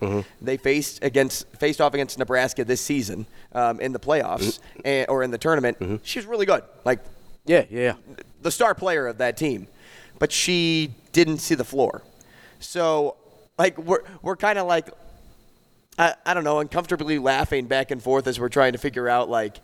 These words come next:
Speaker 2: hey, how good is this team actually when you see, like, we, we witnessed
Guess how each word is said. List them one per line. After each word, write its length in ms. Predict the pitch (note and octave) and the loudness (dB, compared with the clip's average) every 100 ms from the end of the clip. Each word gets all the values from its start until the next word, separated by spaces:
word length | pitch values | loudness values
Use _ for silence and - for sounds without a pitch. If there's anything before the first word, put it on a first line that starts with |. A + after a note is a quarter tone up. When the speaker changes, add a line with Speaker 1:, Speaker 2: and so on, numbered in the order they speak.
| - - | -20 -10
Speaker 2:
hey, 220 | - C#3 C#3 | -2 0 2
how 240 | C3+ C3+ A2+ | 0 0 0
good 400 | B2+ B2+ C#3 C#3 - | 0 2 0 -4 -2
is 200 | C3 A2+ | -2 0
this 180 | B2+ - | -2 -2
team 300 | - C#3 C3 | -2 0 0
actually 540 | A#2+ B2 - D3 D3+ | 0 0 0 0 0
when 180 | C#3 A#2+ | 2 0
you 120 | A#2+ G#2+ | -2 -4
see, 540 | - C#3+ C3+ D3 - - - | -2 0 2 0 -4 -12 -6
like, 140 | D3 - | -6 0
we, 140 | D#3+ D#3+ - | -2 -2 -4
we 220 | C#3+ F3 C#3+ - | 0 0 -2 -8
witnessed 920 | G#2+ A2 G3+ A#2+ A#2 - - - | -4 4 4 4 -4 -4 -6 -10